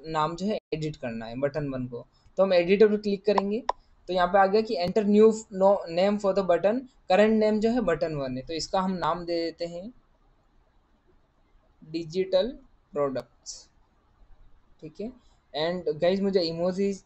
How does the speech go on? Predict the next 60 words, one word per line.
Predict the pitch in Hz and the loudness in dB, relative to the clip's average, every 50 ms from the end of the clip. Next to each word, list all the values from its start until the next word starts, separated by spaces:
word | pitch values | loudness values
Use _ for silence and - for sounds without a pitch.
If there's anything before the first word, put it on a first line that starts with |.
| - | -14
इमोजीज | 165 170 170 175 175 185 196 190 180 | -10 -8 -6 -6 -4 -4 -4 -4 -4
यूज़ | 165 160 160 160 - | -6 -6 -8 -6 -6
करना | 165 160 160 160 160 | -6 -4 -4 -4 -6
बहुत | 156 160 156 _ | -6 -6 -6 _
पसंद | - 143 - 156 156 156 | -6 -8 -6 -8 -10 -12
है, | 165 170 | -12 -10
तो | - 160 | -8 -8
इसको | 143 139 143 - 156 151 | -8 -8 -8 -10 -10 -10
भी | 156 156 | -8 -8
मैं | 151 151 143 | -8 -8 -6
इमोजी | 139 139 139 143 143 143 147 147 | -6 -6 -6 -8 -8 -8 -10 -8
दे | 143 143 139 | -6 -6 -6
देता | 131 123 - 160 | -6 -6 -10 -12
हूँ | 180 196 196 | -10 -10 -8
ताकि | - 170 160 151 - 170 | -8 -8 -8 -8 -10 -8
क्या | - 170 165 | -4 -2 -2
है | 180 202 | -2 -2
कि | 202 214 190 | -2 -2 -2
थोड़ा | 165 156 156 170 175 | 0 0 0 0 0
सा | 170 - 160 | -2 -4 -8
अच्छा | 139 127 - - 131 | -10 -10 -12 -16 -18
लगे, | - - - _ _ _ _ _ _ _ _ _ _ _ _ _ _ _ _ _ _ _ _ _ _ - - - - _ _ _ _ _ _ _ _ - - _ _ _ _ _ _ - | -18 -20 -20 _ _ _ _ _ _ _ _ _ _ _ _ _ _ _ _ _ _ _ _ _ _ -6 -6 -6 -8 _ _ _ _ _ _ _ _ -10 -10 _ _ _ _ _ _ -10
ठीक | 180 180 - | -10 -8 -6
है। | 247 262 247 - - _ _ - | -8 -8 -10 -14 -20 _ _ 0
अब | 180 202 | 4 4
हो | 220 214 | 6 6
गया | 226 233 | 6 6
digital | 208 202 196 185 190 208 220 220 | 4 4 0 2 2 2 2 2
button | 196 190 202 190 208 202 202 | 2 0 0 0 0 -2 -2
प्रो-, | 190 190 180 170 - _ - 147 | 0 2 2 2 2 _ -10 -14
digital | 160 170 185 185 175 180 208 202 202 | -8 -6 -6 -2 2 4 4 4 2
product | 190 190 175 165 165 175 180 185 180 180 | 0 2 2 4 4 4 2 2 -2 -6
जो | 202 190 | -4 -4
है | 196 226 254 247 - | -4 -4 -6 -6 -2
ये | 151 160 | 2 2
वाला | 170 175 180 | 4 4 4
button | 170 175 170 170 175 | 2 2 0 -2 -4
set | 170 175 165 156 | -4 -4 -4 -2
हो | 156 156 | -2 -4
गया। | 165 190 226 - _ _ _ _ - | -4 -6 -8 -10 _ _ _ _ 2
ऐसे | 175 196 - 285 | 2 4 4 4
ही | 269 | 4
हम | 254 254 247 254 | 6 6 6 4
तीन | 226 226 233 240 240 226 | 4 2 2 4 4 6
button | 226 208 226 226 | 6 6 6 6
और | 220 196 202 208 214 | 6 8 8 8 8
भी | 202 226 226 | 6 6 6
ऐड | 214 214 202 196 | 6 6 6 4
करते | 202 196 226 | 2 0 0
हैं, | 233 226 | -2 0
फिर | 254 262 269 254 - | 0 0 0 0 2
इनके | 214 214 214 214 220 | 2 2 4 4 4
अंदर | 202 196 196 202 202 | 4 4 4 2 2
हम | 233 262 269 | 2 0 0
button | 196 175 - 175 175 | 0 0 0 -2 -4
के | 170 175 | -4 -4
अंदर | 170 170 170 190 196 | -4 -4 -4 -4 -4
button | 165 147 143 - 139 135 | -4 -6 -8 -8 -6 -6
add | 127 127 117 123 | -6 -6 -6 -6
करेंगे। | 123 110 107 107 107 113 | -8 -8 -8 -10 -14 -16